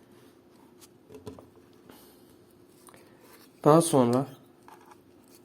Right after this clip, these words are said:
o dörtlüyü atladıktan sonra şu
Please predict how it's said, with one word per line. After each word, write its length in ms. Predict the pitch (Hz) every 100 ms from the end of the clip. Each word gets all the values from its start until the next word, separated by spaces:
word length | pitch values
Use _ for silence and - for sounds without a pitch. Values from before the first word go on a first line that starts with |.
| - - - - - - - - - - - - - - - - - - - - - - - - - - - _ -
o 160 | 139
dörtlüyü 380 | 139 147 143 143
atladıktan 600 | 139 - 139 139 - 147
sonra 300 | 143 - 123
şu 520 | 131 - - - 131